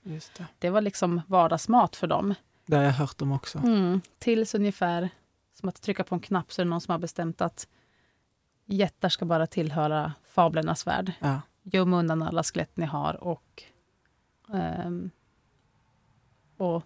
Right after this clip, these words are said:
Speaker 2: ta bort alla artiklar.
Speaker 1: Ja.
Speaker 2: Nu får det inte stå något mer.
Speaker 1: Mm.
Speaker 2: Så att det, det, det, det är en sanning från första början, tror jag, som man försöker dölja sen, och sen lägger man in det i sagor som att man ska tro att det här är bara påhittat.
Speaker 1: Vad tror du är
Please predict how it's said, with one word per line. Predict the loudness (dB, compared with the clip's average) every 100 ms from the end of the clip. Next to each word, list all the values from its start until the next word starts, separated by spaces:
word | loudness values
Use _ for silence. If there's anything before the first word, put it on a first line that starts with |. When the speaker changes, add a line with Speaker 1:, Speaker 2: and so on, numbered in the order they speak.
| _
Speaker 2:
ta | -4
bort | -4 0
alla | 0
artiklar. | 0 0 0
Speaker 1:
Ja. | 0
Speaker 2:
Nu | -2
får | -2
det | -2
inte | -2
stå | -2 -2
något | 0
mer. | -2 -2 -4 _ _ _ _ _ _ -20 -20 -20 _ -4 2
Speaker 1:
Mm. | 2 2
Speaker 2:
Så | -2
att | -2 -4 -8 -8 -14 -20 _
det, | -20 -20 -2 0 0
det, | -4 -4
det, | -2 -6 0
det | 2
är | 4
en |
sanning | 4 6 6 4
från | 2 0
första | 0 2
början, | 2 2 2
tror | 0 0
jag, | 0 0
som | -4 -4
man | -4 -4 -6 -8
försöker | -8 -6 -4 -2
dölja | -2 0 -2
sen, | -2 -2
och | -2
sen | -2 -2
lägger | 0
man | 0 0
in | -2 -2
det | -2
i | -2
sagor | 0 0 2 -2
som | -4 -6
att | -6
man | -6 -6
ska | -6
tro | -6
att | -2
det | 0
här | 0
är |
bara | 0 -2
påhittat. | 0 0 0 -4 -8 -10 -14 -16 _ _ _ _ _
Speaker 1:
Vad | -2 0
tror | 2 4
du | 6 6
är | 4